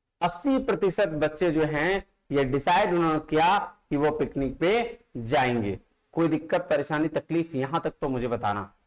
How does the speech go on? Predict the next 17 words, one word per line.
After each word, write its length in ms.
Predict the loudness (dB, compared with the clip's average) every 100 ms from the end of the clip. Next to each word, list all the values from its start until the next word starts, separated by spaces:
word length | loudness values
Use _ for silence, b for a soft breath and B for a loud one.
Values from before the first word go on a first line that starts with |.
| _ _ _ 0
कोई 120 | 2
दिक्कत 320 | 2 0 0
नहीं 140 | 2 4
सर, 120 | 4
ये 80 | 4
तो 120 | 4
easy 240 | 2 2
है, 60 | 4
बच्चा 300 | 2 2 4
हलवा 400 | 4 4 4 6
वाला 140 | 6
है, 340 | 4 4 2 0
इसमें 240 | -2 0
क्या 120 | 2
ही 80 | 2
दिक्कत 320 | 0 -2 -4
है, 80 | -6